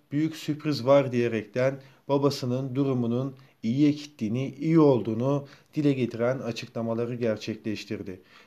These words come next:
Biz de buradan Mehmet Ali Erbil'e çok çok geçmiş olsun dileklerimizi, şifa dileklerimizi iletiyoruz. Lütfen siz de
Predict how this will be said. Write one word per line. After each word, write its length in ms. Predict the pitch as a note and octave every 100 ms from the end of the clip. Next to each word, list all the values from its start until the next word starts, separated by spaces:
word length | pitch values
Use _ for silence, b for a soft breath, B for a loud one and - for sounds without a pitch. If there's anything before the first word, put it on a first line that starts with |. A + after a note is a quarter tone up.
| b
Biz 180 | D#3 D3
de 140 | D3+
buradan 300 | C#3 B2+ B2+
Mehmet 300 | A#2+ A2+ A#2+
Ali 120 | B2+
Erbil'e 500 | C3 C#3 A2+ G#2+ G2 - b b b b -
çok 260 | D3 C#3
çok 220 | C#3+ A#2+
geçmiş 380 | - B2 C3 B2
olsun 320 | C3 A#2 A2+
dileklerimizi, 840 | A2 A#2 A#2 A2+ A2 A2 G2+ G2+ F#2+
şifa 440 | - - - B2+ A#2+
dileklerimizi 640 | A#2 A2 A#2 A2 G#2+ G2
iletiyoruz. 760 | G2 B2 B2 C#3+ C3 C3 B2+ - b b b b
Lütfen 480 | C#3 C#3+ - B2 B2 - b b b
siz 380 | - - D#3 B2
de 300 | A#2+ A#2+ A#2+